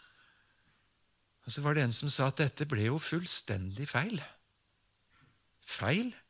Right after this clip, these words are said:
Så fint og fromt et uttrykk.» «Ja», sa han, «her er det jo en total forveksling mellom mitt kors og Jesu kors.» Jesus ba da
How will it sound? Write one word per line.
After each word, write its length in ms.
Så 240
fint 560
og 160
fromt 320
et 160
uttrykk.» 480
«Ja», 240
sa 220
han, 100
«her 180
er 80
det 140
jo 80
en 80
total 640
forveksling 800
mellom 380
mitt 400
kors 420
og 160
Jesu 460
kors.» 560
Jesus 400
ba 240
da 140